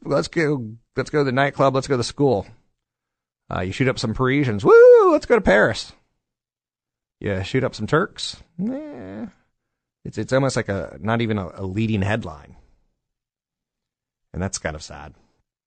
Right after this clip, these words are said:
But, uh, Turkey's been a good ally of the United States. Just what I'm seeing. I'm not saying that's my opinion, it's just what I'm seeing.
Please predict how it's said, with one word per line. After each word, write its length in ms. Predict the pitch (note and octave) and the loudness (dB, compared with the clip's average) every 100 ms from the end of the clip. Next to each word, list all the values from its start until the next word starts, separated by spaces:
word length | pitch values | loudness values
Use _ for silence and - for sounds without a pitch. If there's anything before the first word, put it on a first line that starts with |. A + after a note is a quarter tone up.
| _ _ | _ _
But, 160 | C#2+ F2 | -14 -12
uh, 380 | E2 E2 D#2+ F#2+ _ _ _ _ _ _ _ - | -12 -14 -16 -20 _ _ _ _ _ _ _ -12
Turkey's 200 | F#2 E2+ | -10 -10
been 120 | E2 | -12
a 40 | |
good 120 | E2 E2+ | -14 -12
ally 340 | F2 E2+ D#2 | -12 -14 -16
of 60 | D2 | -20
the 60 | |
United 260 | D#2+ D#2+ - | -20 -20 -20
States. 460 | - D#2+ C#2+ - - _ _ _ _ _ _ _ _ _ _ - - | -18 -18 -14 -16 -18 _ _ _ _ _ _ _ _ _ _ -20 -18
Just 200 | G2+ - | -14 -12
what 100 | F2+ | -12
I'm 80 | F2 | -14
seeing. 460 | - F2 E2+ E2+ - | -14 -14 -14 -16 -16
I'm 100 | E2+ | -16
not 180 | D#2+ - | -16 -16
saying 140 | E2+ | -18
that's 160 | D#2+ - | -18 -18
my 100 | E2+ | -20
opinion, 300 | D#2+ E2+ E2+ | -16 -14 -14
it's 100 | - | -18
just 260 | - - | -20 -20
what 120 | - E2 | -20 -18
I'm 100 | E2 | -18
seeing. 380 | E2 D#2 E2 | -18 -18 -18